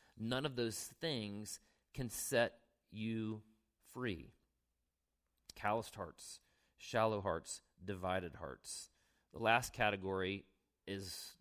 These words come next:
sort of the easiest. Verse eight says this, "Other seeds fell on good soil and produced grain,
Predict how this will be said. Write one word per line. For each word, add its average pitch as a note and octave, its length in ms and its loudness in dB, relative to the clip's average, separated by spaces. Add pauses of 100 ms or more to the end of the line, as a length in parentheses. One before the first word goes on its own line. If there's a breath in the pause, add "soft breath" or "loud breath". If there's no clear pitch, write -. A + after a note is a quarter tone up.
(420)
sort G#2+ 260 -6
of G2+ 60 -8
the G2+ 140 -10
easiest. G#2+ 600 -12 (840)
Verse G#2+ 280 0
eight G#2+ 220 0
says G2 260 -2
this, - 460 -8 (480)
"Other C3 240 2
seeds F#2+ 480 -4
fell A2+ 260 2
on F#2+ 220 -2
good G2+ 220 -2
soil F2 400 -2
and F2 120 -8
produced G2+ 520 -4
grain, E2+ 480 -6